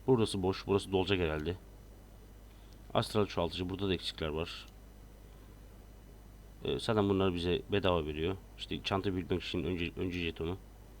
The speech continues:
Banka da aynı şekilde. Binek, evet, bineklerde neler var? Şöyle bir, bir tane koçumuz var, tuhaf.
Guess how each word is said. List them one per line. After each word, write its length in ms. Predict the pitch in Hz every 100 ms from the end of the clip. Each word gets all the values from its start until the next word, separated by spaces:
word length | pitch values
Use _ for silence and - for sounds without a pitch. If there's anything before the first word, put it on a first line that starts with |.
| - - - -
Banka 300 | 98 90 87
da 40 |
aynı 180 | 76 76
şekilde. 420 | - - 80 87 95 - - - - - - - - - - - - -
Binek, 420 | 113 104 - - -
evet, 300 | 110 90 -
bineklerde 640 | 104 120 123 113 120 139 107
neler 280 | 110 110
var? 400 | 92 80 - - -
Şöyle 360 | - 139 104 98
bir, 140 | 123 - - - - -
bir 60 | 113
tane 140 | 104
koçumuz 500 | 107 113 - 117 95
var, 80 | 90
tuhaf. 320 | - 95 90